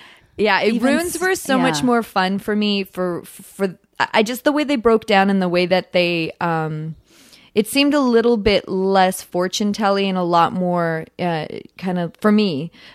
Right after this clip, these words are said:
Speaker 1: um, checking in with myself, my
Speaker 2: Listen,
Speaker 1: higher self. And
Speaker 2: I
Speaker 1: then it got to a
Speaker 2: couldn't get
Speaker 1: place
Speaker 2: more
Speaker 1: where
Speaker 2: on board for that.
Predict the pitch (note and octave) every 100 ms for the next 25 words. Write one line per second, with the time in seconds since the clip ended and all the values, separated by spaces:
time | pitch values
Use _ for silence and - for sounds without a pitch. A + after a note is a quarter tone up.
0 | - E3+ D#3 D#3+ - - F#3 G#3 G#3 G3
1 | F#3 F3 F3 D#3+ D#3 - E3+ B2+ F#2+ -
2 | F3 E3 E3+ E3 E3 - E3 - G3 G#3
3 | B3 C4+ D#4+ A#3 B3 A3+ E3+ F3+ G#3+ D3
4 | C#3+ F#3 E3+ C#3 B2+ A2 G#2+ G#2+